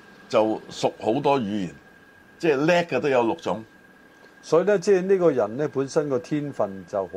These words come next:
Speaker 2: 高嘅。噉啊，所以佢學物理學，喺哈佛讀咗物理學之後呢，就佢就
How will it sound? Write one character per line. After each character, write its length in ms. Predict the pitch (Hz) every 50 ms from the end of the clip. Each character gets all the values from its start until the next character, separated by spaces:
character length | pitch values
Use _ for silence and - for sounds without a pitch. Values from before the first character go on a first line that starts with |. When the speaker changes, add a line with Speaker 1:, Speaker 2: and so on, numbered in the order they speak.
| 95 101 104
Speaker 2:
高 100 | - 113
嘅。 220 | 110 107 98 92 - - - - - - - - - -
噉 160 | - 156 170 160
啊， 360 | 147 143 135 135 131 131 117 - -
所 220 | - - - 143 156
以 40 |
佢 160 | 143 127 131 139 147 151 156 147 120
學 80 | -
物 400 | 127 127 123 - - 131 123 127 131 123 120
理 100 | 120 135
學， 260 | 147 123 120 120 113 - - - - - - - - - - - -
喺 360 | 123 123 127 139 151 156 147
哈 160 | 131 165 165
佛 140 | 151 143 123
讀 180 | - - 123 113 - 101 - -
咗 100 | 123 117 131
物 140 | 131 117 107 98
理 60 | 117
學 200 | 123 117 113 101 90
之 180 | - 139 127
後 100 | 107 104
呢， 120 | 110 120 120 - - - - - - - -
就 160 | - 127 117
佢 340 | - - - 120 120 135 135
就 480 | 120 127 117 113 113 107 107 107 110